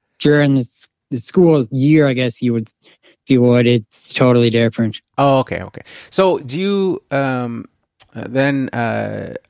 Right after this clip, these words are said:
Speaker 2: have you done any commercial properties for your lawn care maintenance? Um, or is it all just residential properties?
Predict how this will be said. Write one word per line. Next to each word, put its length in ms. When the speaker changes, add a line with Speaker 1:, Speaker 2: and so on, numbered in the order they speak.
Speaker 2:
have 160
you 60
done 260
any 300
commercial 560
properties 640
for 220
your 320
lawn 320
care 340
maintenance? 720
Um, 380
or 140
is 140
it 100
all 220
just 220
residential 480
properties? 580